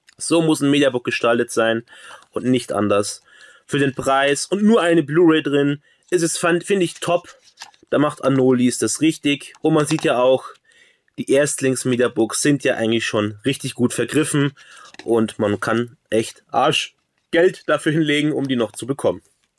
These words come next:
Siehe mich, Depp, bei Das grüne Blut der Dämonen. Äh, auf jeden Fall, ähm, muss ich echt sagen, dieses ist noch, glaub ich, mehr Seiten, mehr Seiten, oder? Ich weiß es gar nicht. Kommt mir jetzt irgendwie ein bisschen mehr vor, aber naja,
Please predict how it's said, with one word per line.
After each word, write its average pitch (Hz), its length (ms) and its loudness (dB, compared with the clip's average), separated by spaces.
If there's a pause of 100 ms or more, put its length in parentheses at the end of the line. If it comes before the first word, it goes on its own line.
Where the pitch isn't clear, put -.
(380)
Siehe 131 320 -2
mich, 131 220 0
Depp, 113 320 -2
bei 101 200 4
Das - 220 -6
grüne 101 240 -2
Blut 87 220 -6
der 98 60 -4
Dämonen. 104 340 -2 (840)
Äh, 151 80 0
auf 175 320 0
jeden 220 340 2
Fall, 180 380 4 (500)
ähm, 143 280 0
muss 180 140 -4
ich 185 120 -4
echt - 180 -6
sagen, 180 260 0
dieses 165 480 -8
ist - 140 -12
noch, 170 220 -4 (100)
glaub 131 160 -2
ich, - 140 -10 (320)
mehr 180 300 0
Seiten, 113 420 -2
mehr 185 140 0
Seiten, 95 360 -2
oder? 90 280 -2
Ich - 80 -8
weiß 214 120 2
es - 100 -4
gar 101 160 -2
nicht. 98 140 -2
Kommt - 100 -10
mir 160 60 2
jetzt 156 100 -6
irgendwie 170 120 0
ein 170 40 0
bisschen 160 180 0
mehr 160 160 0
vor, 143 360 0
aber 135 180 2
naja, 104 300 -2